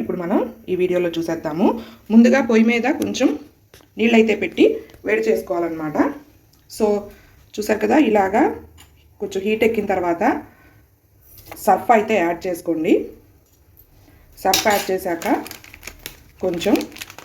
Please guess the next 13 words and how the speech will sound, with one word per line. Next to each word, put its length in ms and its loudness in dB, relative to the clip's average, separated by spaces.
బేకింగ్ 320 2
సోడా 220 4
and 140 4
విమ్ 220 4
లిక్విడ్ 280 0
అనమాట. 280 -4
So 100 0
ఈ 120 -4
విమ్ 160 0
లిక్విడ్ 340 0
కూడా 140 4
యాడ్ 220 0
చేసేసి 420 -4